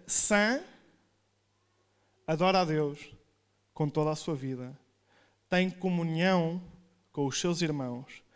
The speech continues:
e vai lá fora e evangeliza. Agora aqui a questão é que a igreja sã é composta por membros sãos.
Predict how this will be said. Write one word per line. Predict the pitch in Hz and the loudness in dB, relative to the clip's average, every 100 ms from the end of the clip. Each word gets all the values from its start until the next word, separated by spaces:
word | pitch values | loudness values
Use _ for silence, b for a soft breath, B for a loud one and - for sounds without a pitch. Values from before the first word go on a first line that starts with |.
| b b | b b
e | 139 | -4
vai | 139 170 180 | 0 2 4
lá | 185 170 | 2 -2
fora | - 165 139 131 127 127 _ _ _ | -2 2 2 0 -6 -10 _ _ _
e | 143 | -10
evangeliza. | 135 147 139 135 135 117 113 _ _ _ _ _ _ _ _ _ _ _ _ _ _ _ _ _ _ _ _ _ _ _ _ _ _ _ _ _ _ - | -4 -4 -4 -4 -4 -6 -12 _ _ _ _ _ _ _ _ _ _ _ _ _ _ _ _ _ _ _ _ _ _ _ _ _ _ _ _ _ _ -6
Agora | 143 147 | -2 -2
aqui | 135 147 | -2 -8
a | |
questão | - 151 143 | -6 -6 -6
é | |
que | 143 | -4
a | 139 | -4
igreja | 135 147 139 147 | -2 -2 -2 -4
sã | - 175 139 123 139 _ _ _ _ - | -4 -4 -4 -8 -16 _ _ _ _ -10
é | 143 | -6
composta | 156 151 151 160 | -6 -6 -6 -8
por | - 151 139 139 _ | -8 -10 -10 -16 _
membros | 156 160 135 143 - - _ _ _ _ _ _ _ _ _ | -2 0 -2 -12 -16 -20 _ _ _ _ _ _ _ _ _
sãos. | - 175 | -6 -4